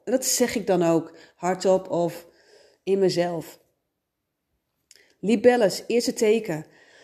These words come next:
Daarna hadden we het ook over communicatie, over jezelf uitspreken. Dat heb je, als jij je keelchakra, als die geblokkeerd is, dan kan het zijn dat jij niet altijd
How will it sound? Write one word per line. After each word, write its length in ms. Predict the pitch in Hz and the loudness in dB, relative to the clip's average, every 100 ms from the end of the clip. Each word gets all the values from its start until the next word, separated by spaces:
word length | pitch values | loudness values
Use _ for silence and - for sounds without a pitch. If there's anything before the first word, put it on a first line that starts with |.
| _ | _
Daarna 340 | - 214 254 302 | -6 -2 0 2
hadden 240 | 285 285 | 2 4
we 60 | 277 | 2
het 160 | 285 | 0
ook 300 | - 240 240 - | 0 0 0 -2
over 840 | 226 226 220 208 202 190 190 185 _ _ _ | 2 2 2 -2 -2 0 -4 -6 _ _ _
communicatie, 1300 | 247 233 226 214 233 208 208 - - 170 156 - _ _ | -2 0 0 -2 -4 -4 -6 -8 -4 -4 -6 -12 _ _
over 800 | 190 202 202 208 202 202 196 196 - _ _ _ _ | 2 4 4 2 0 0 -2 -6 -14 _ _ _ _
jezelf 500 | 214 208 220 214 - | -8 0 0 0 -4
uitspreken. 920 | - 202 233 - - 208 185 170 170 165 | -6 -2 -2 -4 -2 0 2 2 0 -4
Dat 120 | 180 | -4
heb 180 | 220 214 | -4 0
je, 160 | 196 | 0
als 160 | 233 214 | -2 -2
jij 160 | 190 | -2
je 160 | 190 180 | -2 -6
keelchakra, 760 | - 247 247 - 247 214 220 208 | -6 -2 -2 0 -2 -2 0 0
als 140 | 208 | 0
die 200 | 190 160 | -2 -4
geblokkeerd 680 | - - 185 185 220 220 220 | -8 -4 0 0 2 2 2
is, 320 | 196 196 - - - _ | 0 0 -6 -16 -20 _
dan 120 | 208 | -12
kan 140 | 208 208 | -4 -2
het 120 | 202 | -2
zijn 340 | - 170 185 | -4 -4 0
dat 160 | 190 185 | 0 0
jij 280 | 165 170 180 | -2 0 0
niet 600 | 175 175 170 - - _ _ - | 2 0 0 -4 -14 _ _ -6
altijd 840 | 180 180 170 165 160 - - | -4 -4 -4 -6 -6 -8 -12